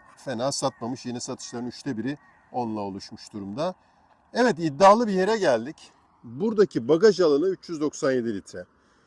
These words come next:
Üç yüz doksan yedi litre deyince bir üst sınıftaki C H R'ın üç yüz seksen sekiz litrelik bagajından dokuz litre daha fazla. Onun bir üzerindeki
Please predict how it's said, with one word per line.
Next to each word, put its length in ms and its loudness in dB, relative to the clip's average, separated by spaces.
Üç 200 2
yüz 120 2
doksan 300 6
yedi 180 6
litre 300 2
deyince 460 0
bir 160 2
üst 160 0
sınıftaki 500 -2
C 300 8
H 220 4
R'ın 180 2
üç 180 -4
yüz 100 -6
seksen 280 2
sekiz 320 -6
litrelik 320 -4
bagajından 680 2
dokuz 460 -6
litre 360 -4
daha 160 0
fazla. 500 -8
Onun 240 4
bir 60 4
üzerindeki 800 4